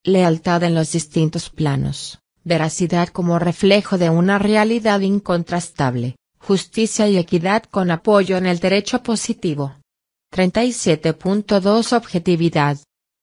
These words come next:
La objetividad representa ante todo imparcialidad y actuación sin prejuicios en todos los asuntos que correspondan al campo de acción profesional del contador público.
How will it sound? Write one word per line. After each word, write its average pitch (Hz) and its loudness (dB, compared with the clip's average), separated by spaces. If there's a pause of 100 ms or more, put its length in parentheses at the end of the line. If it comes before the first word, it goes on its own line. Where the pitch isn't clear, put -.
(120)
La 190 2
objetividad 170 -2
representa 170 -2
ante 180 -2
todo 202 -2
imparcialidad 165 -2
y 180 0
actuación 208 -2
sin 196 -2
prejuicios 156 -2
en 156 0
todos 226 2
los 220 -2
asuntos 220 0
que 240 0
correspondan 185 0
al 156 0
campo 202 0
de 254 0
acción 190 -2
profesional 151 -2
del 165 -2
contador 170 -2
público. 131 -4